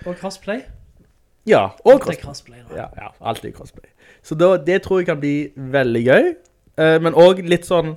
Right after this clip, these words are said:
Speaker 2: avbrekk ifra, eh, de sjangrene som vi har spilt tidligere. For nå har vi vært på, eh,
Speaker 1: Starcraft.
Speaker 2: ro-, Starcraft, det er strategi,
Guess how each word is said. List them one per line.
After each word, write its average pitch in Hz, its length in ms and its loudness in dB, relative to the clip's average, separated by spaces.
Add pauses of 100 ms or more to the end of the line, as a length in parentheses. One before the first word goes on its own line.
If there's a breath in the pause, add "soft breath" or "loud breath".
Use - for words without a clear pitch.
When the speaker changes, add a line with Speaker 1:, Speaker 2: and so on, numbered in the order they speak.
(100)
Speaker 2:
avbrekk 131 560 2
ifra, 135 320 -2 (1700 loud breath)
eh, 113 440 -2
de 143 160 -6
sjangrene 143 560 0 (200)
som 127 240 -6
vi 120 120 0
har 123 160 -2
spilt 117 260 -4
tidligere. 101 460 -6
For 120 100 -8
nå 123 120 0
har 123 100 0
vi 113 100 -4
vært 107 220 -4
på, 110 120 -2 (260)
eh, 113 300 -10
Speaker 1:
Starcraft. 131 580 0
Speaker 2:
ro-, - 140 -12
Starcraft, 123 640 0
det 120 100 -2
er 113 340 -2
strategi, 214 720 -4